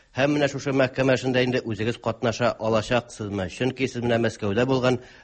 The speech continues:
э, күп кенә мәхкәмәләрдә, э, инде акча булмау сәбәпле, матди кыенлыклар аркылы катнаша алмадыгыз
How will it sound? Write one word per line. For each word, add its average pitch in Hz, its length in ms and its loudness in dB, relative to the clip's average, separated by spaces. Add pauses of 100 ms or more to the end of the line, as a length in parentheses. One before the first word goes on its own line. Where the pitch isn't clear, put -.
э, 98 220 -2
күп 143 200 -2
кенә 135 240 2
мәхкәмәләрдә, 104 720 0
э, 98 360 -2
инде 98 180 -2
акча 98 340 -4
булмау 120 280 2
сәбәпле, 113 420 -2
матди 101 300 -2
кыенлыклар 110 480 -2
аркылы 110 340 0
катнаша 104 540 -2
алмадыгыз 104 560 0